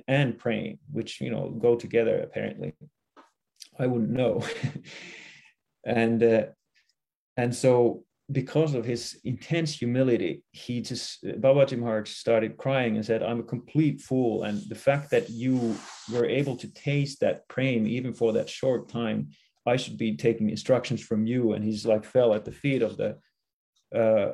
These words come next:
of the, um, impersonal-, impersonalist, uh, sannyasi. And then the sannyasi got, you know, triggered by that, and they both started crying and falling over and, you know, embracing each other and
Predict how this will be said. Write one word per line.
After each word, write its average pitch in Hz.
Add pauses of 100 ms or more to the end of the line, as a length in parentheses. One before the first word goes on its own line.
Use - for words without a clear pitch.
(100)
of 92
the, 104 (100)
um, - (440)
impersonal-, 127 (280)
impersonalist, 117
uh, 107 (240)
sannyasi. - (1080)
And 131
then 127
the 117
sannyasi 123 (180)
got, 117 (120)
you 120
know, 120 (760)
triggered 135
by 117
that, 131
and 131
they 139
both 147
started 117
crying 127
and 117
falling 127
over 123
and, 117
you 127
know, 123
embracing 127
each 120
other 117
and 110